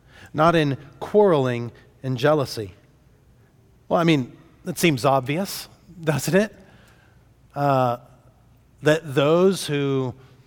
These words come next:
um, call themselves followers of Christ are to also to live like Christ. And obviously, the record of Christ's life proves that he never lived in any of these ways, and that these ways are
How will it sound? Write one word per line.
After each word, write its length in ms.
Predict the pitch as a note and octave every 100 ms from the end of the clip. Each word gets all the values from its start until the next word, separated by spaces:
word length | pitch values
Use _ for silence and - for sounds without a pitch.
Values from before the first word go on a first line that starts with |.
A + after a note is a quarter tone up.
| _ _ _ _ -
um, 380 | C3 B2 A#2+ A#2+ _ -
call 220 | D#3+ E3+
themselves 340 | D3+ D#3+ C#3+
followers 680 | - - D3+ E3 D#3 D#3 C3
of 120 | C3+
Christ 640 | - D3+ D3 F#3 - - - _ _ _ _ _ _ _ _ -
are 80 | C3
to 80 | D3
also 400 | D#3+ D#3+ - F3+
to 60 |
live 320 | F#3 F#3+ A#3+ G#3
like 220 | C3 C3+
Christ. 520 | - A2+ F2+ - -
And 100 | D#3+
obviously, 720 | E3+ D3+ E3 D3 E3 D#3 C#3 - - - - - -
the 120 | D3
record 300 | E3+ F#3+ F#3
of 100 | E3
Christ's 400 | - F#3 F3 -
life 340 | F3 F#3 - - - _ _ _
proves 540 | - A3 D4 G#3 G#2+ A2
that 140 | C#3+
he 400 | C3 E3 C#3 - - -
never 400 | D3 D#3 F3 D3
lived 280 | C#3 C#3 B2
in 140 | C3+ C#3+
any 280 | D3+ C#3
of 120 | B2 A2
these 260 | A#2+ A2+
ways, 540 | B2 A#2 G2+ G2+ - -
and 120 | C#3+
that 120 | E3+ D#3+
these 240 | F#3 D3+
ways 480 | D#3 E3+ E3 D3+ C3
are 380 | C#3 C#3 C3